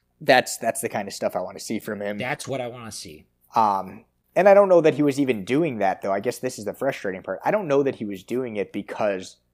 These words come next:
Speaker 1: the team needed it. He actually just seemed legitimately pissed off at this situation at hand.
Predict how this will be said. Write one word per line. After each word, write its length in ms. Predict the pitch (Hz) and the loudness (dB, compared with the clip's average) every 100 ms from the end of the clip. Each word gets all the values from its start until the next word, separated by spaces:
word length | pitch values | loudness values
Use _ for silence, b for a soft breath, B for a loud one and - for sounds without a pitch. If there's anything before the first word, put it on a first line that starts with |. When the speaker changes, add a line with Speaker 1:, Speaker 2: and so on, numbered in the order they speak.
| _ _ _ - | _ _ _ -10
Speaker 1:
the 80 | 101 | -6
team 260 | - 165 | -4 -2
needed 320 | 107 90 90 | -2 -4 -4
it. 180 | 92 90 | -6 -4
He 120 | 139 147 | -2 0
actually 340 | 147 - 107 | -2 -4 -4
just 200 | 107 - | -4 -8
seemed 200 | 113 101 | -10 -8
legitimately 560 | 101 95 110 101 98 98 | -10 -6 -4 -4 -6 -10
pissed 240 | - - | -10 -6
off 180 | 98 - | -4 -4
at 100 | 95 | -8
this 140 | 95 - | -12 -14
situation 840 | - - - - 123 107 104 113 | -14 -6 -4 -2 -2 -2 -4 -8
at 140 | 92 - | -10 -8
hand. 420 | 117 76 - | -8 -10 -14